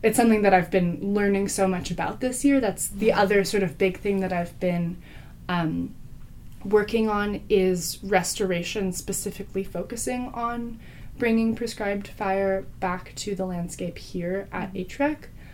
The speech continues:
Speaker 1: Um, and so coordinating with the Prescribed Burn Association and, um, the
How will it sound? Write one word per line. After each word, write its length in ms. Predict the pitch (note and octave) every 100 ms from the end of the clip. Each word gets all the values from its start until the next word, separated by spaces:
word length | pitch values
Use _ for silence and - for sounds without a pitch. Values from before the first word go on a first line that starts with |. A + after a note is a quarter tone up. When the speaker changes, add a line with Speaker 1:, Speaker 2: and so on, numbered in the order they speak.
| - - -
Speaker 1:
Um, 480 | F#3 E3+ D#3+ - -
and 180 | F#3 E3+
so 440 | - F3+ D#3+ D#3+ D#3+
coordinating 640 | - F3+ F3 E3+ E3+ E3+ E3
with 320 | E3 E3 D#3+ -
the 240 | E3+ E3 D#3+
Prescribed 500 | F#3 - - - -
Burn 200 | C#4+ C4+
Association 960 | B3+ A#3+ A3+ A#3 A3+ A3 A3+ G#3+ G3+ -
and, 440 | E3 E3 E3 D#3+ - - - - - -
um, 420 | E3 D#3+ D#3+ C3 - -
the 520 | E3+ D#3+ D#3+ D#3+